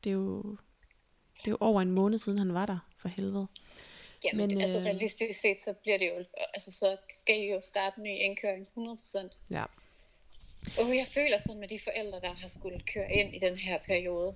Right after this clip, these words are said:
Speaker 1: Ja.
Speaker 2: Det må bare ikke være særlig sjovt. Det er i
Speaker 1: Nej.
Speaker 2: forvejen ikke, øh, verdens sjoveste øvelse at starte sådan en indkøring der.
Speaker 1: Nej, det er del med hardcore. Er du vild,
Speaker 2: Det er det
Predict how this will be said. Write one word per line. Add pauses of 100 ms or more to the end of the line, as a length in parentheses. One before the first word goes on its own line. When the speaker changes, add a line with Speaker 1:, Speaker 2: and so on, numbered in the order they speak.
(140)
Speaker 1:
Ja. (100)
Speaker 2:
Det
må (200)
bare
ikke
være
særlig
sjovt.
Det
er
i
Speaker 1:
Nej.
Speaker 2:
forvejen
ikke,
øh,
verdens
sjoveste
øvelse (760)
at
starte
sådan
en
indkøring
der. (420)
Speaker 1:
Nej,
det (100)
er
del
med
hardcore. (1300)
Er
du
vild,
Speaker 2:
Det
er
det